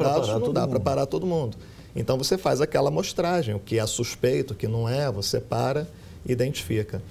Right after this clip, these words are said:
Speaker 1: E aí, por conta dessa deficiência, a entrada de drogas é muito grande. É, às vezes, a, a Polícia Federal, nós temos um serviço de inteligência forte, então, normalmente, nós conseguimos, é,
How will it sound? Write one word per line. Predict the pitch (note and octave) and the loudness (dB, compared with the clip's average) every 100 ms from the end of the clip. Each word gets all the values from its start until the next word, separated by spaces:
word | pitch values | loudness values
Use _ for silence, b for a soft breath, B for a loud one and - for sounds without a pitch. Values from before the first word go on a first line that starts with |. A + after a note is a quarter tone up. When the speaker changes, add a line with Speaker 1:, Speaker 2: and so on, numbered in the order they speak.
| B B | B B
Speaker 1:
E | - | 4
aí, | F#3 | 4
por | F#3+ A3+ | 4 0
conta | - D#3+ E3+ | 2 2 2
dessa | C#3+ - | 0 0
deficiência, | C#3 C#3 C3+ - C3+ F3+ - B2 | -2 -2 -2 -2 0 0 0 0
a | |
entrada | B2 A#2+ C3+ E3+ C3+ | -2 0 0 2 0
de | A2+ | 0
drogas | G#2+ G#2+ G2+ G#2 | 0 0 0 -2
é | |
muito | G2+ G2+ | -2 -2
grande. | G2+ F#2+ F2 - - B B B B B - | -2 -2 -2 -6 -12 B B B B B -4
É, | G#2+ | 0
às | A2+ A2 | 0 2
vezes, | A#2 D#3 D#3+ D3+ | 4 2 2 -2
a, | - - | -2 -4
a | |
Polícia | A#2+ A#2+ A#2+ C3 | -2 0 2 0
Federal, | A#2 A#2+ A2 A#2+ B2 | 2 0 2 2 0
nós | A#2 - | -2 -2
temos | A2+ A#2 A#2 A2+ A2+ | 0 0 0 -2 -2
um | G#2+ G#2 | -2 -2
serviço | - G#2+ G#2 A2 | 0 0 0 0
de | A2+ | 0
inteligência | G#2+ G#2 G2 G#2 C3+ | 0 0 0 0 -2
forte, | - A2+ C3 - - B B B B - | 0 0 0 -4 -12 B B B B -4
então, | A2 A2 A#2+ C3+ C#3 | -4 0 2 2 2
normalmente, | C3+ D3+ D3 B2+ B2+ C3+ | 2 2 2 0 -2 -2
nós | C#3+ - | -4 -4
conseguimos, | D3 - C3 B2+ B2+ | -4 -2 -2 -2 -2
é, | B2 A#2+ A#2 | 0 0 0